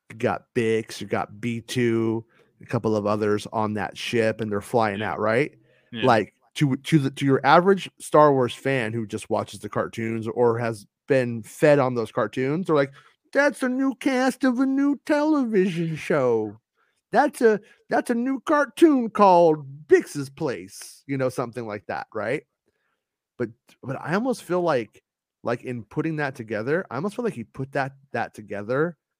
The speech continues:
Speaker 1: to take a baseball bat to it, like that one guy in Walking Dead. You know? Like,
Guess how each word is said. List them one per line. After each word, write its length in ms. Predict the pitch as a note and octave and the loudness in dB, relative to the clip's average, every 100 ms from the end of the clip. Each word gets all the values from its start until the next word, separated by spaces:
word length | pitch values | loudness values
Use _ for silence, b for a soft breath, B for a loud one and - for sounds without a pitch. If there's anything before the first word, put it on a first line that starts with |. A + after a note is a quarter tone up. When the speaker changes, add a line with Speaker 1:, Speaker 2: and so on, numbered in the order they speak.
| _ _ _ - | _ _ _ -10
Speaker 1:
to 80 | B2+ | -6
take 220 | D3 C3+ | -4 -4
a 60 | F#2 | -8
baseball 500 | F2 G2 - G2 F2+ | -8 -10 -6 -6 -6
bat 260 | F2 B1+ | -8 -8
to 180 | - F2+ | -10 -10
it, 120 | F#2 | -10
like 180 | G2 G2+ | -10 -10
that 160 | - - | -10 -10
one 120 | G#2+ | -10
guy 120 | G2 F#2 | -10 -12
in 80 | |
Walking 300 | F2+ G2 F#2+ | -12 -12 -14
Dead. 280 | F2 F2 E2 _ _ _ _ _ _ _ _ _ _ _ _ _ _ _ | -14 -14 -14 _ _ _ _ _ _ _ _ _ _ _ _ _ _ _
You 100 | A#2+ | -4
know? 260 | A#2 A#2+ C3+ - _ _ - | -2 -2 -4 -12 _ _ -6
Like, 240 | A2 - | -4 -6